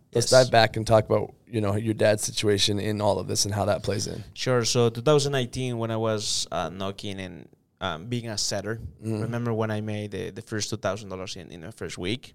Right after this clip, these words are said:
Speaker 1: Mm.
Speaker 2: That was one of the last news that I gave to my dad,
Speaker 1: Mm.
Speaker 2: that I was making it. And one of the last advices that I got from him was, "Keep doing what you're doing.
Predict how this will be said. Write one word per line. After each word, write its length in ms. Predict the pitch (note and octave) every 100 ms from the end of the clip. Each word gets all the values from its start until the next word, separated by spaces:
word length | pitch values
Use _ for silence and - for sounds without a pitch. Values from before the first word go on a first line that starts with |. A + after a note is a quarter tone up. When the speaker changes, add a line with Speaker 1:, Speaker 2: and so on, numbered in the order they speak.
| -
Speaker 1:
Mm. 240 | G2 G2+ A#2 - _ - - - _ A#2
Speaker 2:
That 360 | A#2+ B2+ B2+
was 720 | B2+ B2+ B2 A#2+ A2 - - - _ _ _ _ _ _ _ _
one 280 | A#2+ B2+ B2+
of 120 | A#2
the 100 | A2+
last 800 | A2 A2+ A2+ A2+ - - - - -
news 380 | A#2 A#2 A2
that 100 | G#2+
I 120 | G2+ G#2 -
gave 320 | G2+ F#2 -
to 80 | -
my 260 | F2+ A#1+ G#1+
dad, 340 | - G1+ - - _ _ -
Speaker 1:
Mm. 340 | A2 A2+ - - -
Speaker 2:
that 120 | G#2+
I 60 | G2+
was 300 | G2 - G#2
making 360 | F#2 - F#2+
it. 320 | - - - - _ _ _ _ _ _ _ _
And 320 | A2 A2 G#2+
one 120 | A#2 C3+
of 80 |
the 120 | A#2+ G#2+
last 520 | G#2 A2+ B2 - -
advices 560 | G#2+ G#2+ G#2 G#2+ A2+ A2+
that 120 | G2+
I 80 | G2+
got 300 | - G#2+ -
from 200 | C#3+ A#2
him 220 | G#2+ G#2
was, 640 | G2+ G2+ G2 G2+ - - - _ _ _ _ _ _ _ _ _ -
"Keep 280 | B2 B2 A#2
doing 300 | A2+ G#2+ B2+
what 140 | A2+
you're 100 | F#2+
doing. 500 | F#2+ F#2 F#2+ C3+ F#3